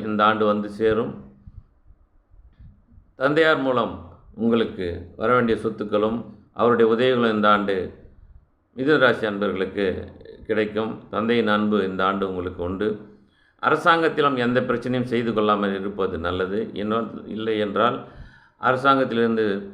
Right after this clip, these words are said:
பிரச்சனைகள் ஏற்பட்டு அதனால் பதவிகளை ஏதாவது பிரச்சனை ஏற்படும். அதனால் அரசாங்க ஊழியர்கள் பாதுகாப்பாக இந்த ஆண்டு பணியாற்ற நல்லது. இல்லை என்றால் கெட்ட பெயர் எடுக்க வேண்டும். அடுத்தது மகர ராசி அன்பர்களே,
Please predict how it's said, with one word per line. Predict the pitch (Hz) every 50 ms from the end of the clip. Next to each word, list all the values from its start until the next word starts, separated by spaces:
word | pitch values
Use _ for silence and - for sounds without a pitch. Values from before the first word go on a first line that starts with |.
| - -
பிரச்சனைகள் | - 107 107 - 135 123 123 117 110
ஏற்பட்டு | 107 104 92 101 104 98 98 98
அதனால் | 95 95 95 98 104 107 107 110 107 - - - - - - _ _ _ _ _ _ _
பதவிகளை | - 113 113 131 131 127 123 117 110 107 104 95 90 92 95 - - - - _ -
ஏதாவது | - 107 113 120 110
பிரச்சனை | - 104 107 104 113 113 107 107
ஏற்படும். | 104 101 - 98 95 98 107 -
அதனால் | 104 98 101 104 107
அரசாங்க | 107 104 101 101 110 120 117 110 107
ஊழியர்கள் | 101 101 98 95 92 90 104 113 104 98
பாதுகாப்பாக | 101 101 101 101 101 101 101 101 104 98
இந்த | 92 95
ஆண்டு | 98 98 95
பணியாற்ற | 95 95 95 101 101 101 101 101 87
நல்லது. | 87 87 87 87 87 87 82 87 95 98
இல்லை | 98 90 92 92
என்றால் | 92 95 101 101
கெட்ட | 101 92 87 87 104
பெயர் | 104 101 95 90
எடுக்க | 92 87 87 85 90
வேண்டும். | 90 87 87 85 82 82 78 - - - _ _ _ _ _ _ _ _ _ _ _ _ _ _ _ _ _ _ _ -
அடுத்தது | - 139 147 147 156 165 151 156 151 135 123 104 101 107
மகர | 123 143 165 175 175 170
ராசி | 170 160 151 151 139
அன்பர்களே, | 123 123 117 117 110 101 104 113 123